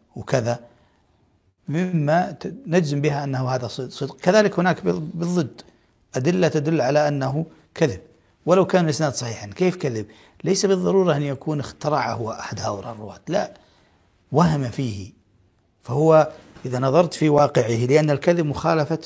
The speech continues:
الواقع، فهذا الإسناد خالف الواقع فهو كذب من هذه الحيثية، دون أن يكون هناك من كذب به، إنما هناك من وهم فيه،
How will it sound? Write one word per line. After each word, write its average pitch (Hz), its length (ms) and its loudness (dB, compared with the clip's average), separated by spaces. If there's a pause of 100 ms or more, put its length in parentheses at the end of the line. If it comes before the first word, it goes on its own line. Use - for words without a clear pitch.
(140)
الواقع، 160 360 0 (800)
فهذا 165 240 4
الإسناد 165 320 0
خالف 160 340 6
الواقع 127 360 0
فهو 165 220 -2
كذب 143 280 -4 (280)
من 110 60 -6
هذه 113 140 -4
الحيثية، 104 400 -10 (440)
دون 208 280 6
أن 170 200 4
يكون 156 300 2
هناك 151 360 0
من 139 200 0
كذب 131 440 0
به، 98 220 -6 (400)
إنما 165 340 2
هناك 160 360 4
من 156 160 2
وهم 160 280 2
فيه، 90 220 -14